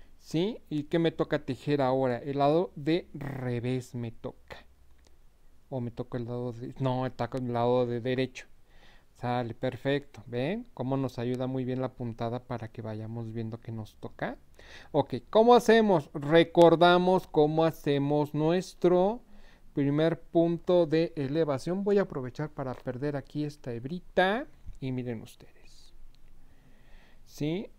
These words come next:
Rodeo al punto entrando de este lado. Empujo a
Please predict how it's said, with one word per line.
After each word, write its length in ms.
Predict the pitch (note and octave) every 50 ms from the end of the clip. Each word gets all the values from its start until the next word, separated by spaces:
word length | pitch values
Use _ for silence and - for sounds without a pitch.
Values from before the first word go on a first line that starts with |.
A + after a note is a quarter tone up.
| - -
Rodeo 800 | E3 C#3+ D3+ E3+ F#3 F#3+ G3 F#3 F#3+ G#3 G#3 G#3+ A3 G#3+ A3 -
al 320 | - D3+ D3 C#3+ D3 C#3 C3
punto 840 | - - - F3 E3 D#3 D3+ D3 C#3+ C3 - - - C#3+ D3 D3+ -
entrando 640 | - D3 B2+ B2 A#2+ - C3+ C3 B2+ B2+ C3 B2 B2+ A#2+
de 120 | B2 B2
este 280 | B2 - - - - A#2
lado. 600 | A#2 A#2 A#2 A#2 A#2+ A#2+ B2+ C3+ C#3 D3+ - - - -
Empujo 800 | - C3+ C3 C3 A#2+ - D#3 D3+ D3+ D3 - - E3+ F3 F#3 G3+ - - - - - - - - - - - -
a 460 | C#3+ C3+ C3+ C#3 C#3 C#3+ D3+ D#3 -